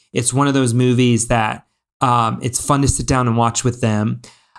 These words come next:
I also think it is a great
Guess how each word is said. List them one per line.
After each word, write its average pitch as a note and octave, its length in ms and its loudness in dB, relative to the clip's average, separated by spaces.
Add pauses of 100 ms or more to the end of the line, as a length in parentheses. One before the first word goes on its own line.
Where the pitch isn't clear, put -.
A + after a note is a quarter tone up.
I D#3 180 0
also E3+ 400 2
think E3+ 540 0 (460)
it D#3+ 260 2
is D3 220 2
a C#3 60 2
great C#3+ 800 0